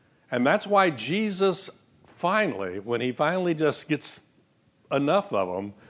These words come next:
refers to them as whitewashed tombs. What does that mean?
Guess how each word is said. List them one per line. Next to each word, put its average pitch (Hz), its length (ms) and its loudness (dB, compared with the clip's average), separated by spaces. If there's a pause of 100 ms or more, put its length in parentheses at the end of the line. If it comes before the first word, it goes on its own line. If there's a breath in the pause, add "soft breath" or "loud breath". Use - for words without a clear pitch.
(260 soft breath)
refers 202 580 0
to 220 200 -4
them 185 320 0
as 143 300 -2
whitewashed 160 920 -2
tombs. 95 720 -4 (560 soft breath)
What 160 160 4
does 190 180 6
that 170 200 4
mean? 165 480 0